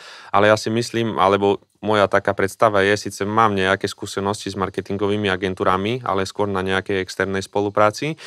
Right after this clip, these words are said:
že vlastne ten človek by mali tak žiť, tí ľudia v tímoch, hej, že vlastne aj si myslím, že keď ide človek do reklamky robiť, tak by mal si urobiť nejaký rotačný systém,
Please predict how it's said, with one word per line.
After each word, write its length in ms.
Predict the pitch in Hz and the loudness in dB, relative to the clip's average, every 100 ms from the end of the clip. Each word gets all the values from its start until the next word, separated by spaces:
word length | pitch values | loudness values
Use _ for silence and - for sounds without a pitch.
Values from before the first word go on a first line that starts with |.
| - - - | -20 -18 -4
že 80 | 104 | 2
vlastne 320 | 107 - 110 | 2 2 -2
ten 160 | 117 | -2
človek 320 | - 131 120 113 | 2 2 2 0
by 80 | |
mali 320 | 113 113 113 104 | 2 4 4 2
tak 160 | 110 | 0
žiť, 560 | 113 151 - 110 - - | 0 -4 -8 -14 -14 -6
tí 80 | 98 | -2
ľudia 320 | 98 98 90 | 0 0 -2
v 160 | - | -2
tímoch, 320 | 95 92 87 98 | -4 -2 -2 0
hej, 160 | 117 | 0
že 240 | 113 104 101 | 0 2 4
vlastne 320 | 98 - 101 | 2 2 -2
aj 160 | 98 | -2
si 80 | 113 | -4
myslím, 160 | 113 113 | -8 -6
že 160 | 101 | -6
keď 120 | 101 104 | -6 -6
ide 140 | 120 107 | -6 -4
človek 320 | 117 120 101 | 0 0 2
do 160 | 101 | 0
reklamky 480 | 98 101 98 101 120 | 0 0 -2 -2 0
robiť, 560 | 104 113 - - - - | 0 -2 -6 -10 -18 -6
tak 160 | 101 | -4
by 80 | 101 | -2
mal 240 | 107 123 117 | 0 2 2
si 160 | - | 0
urobiť 240 | 113 123 107 | 2 2 2
nejaký 400 | 101 101 - 107 | 2 0 0 0
rotačný 400 | 107 117 107 98 | 2 0 -2 -4
systém, 400 | 107 - 90 | -6 -6 -6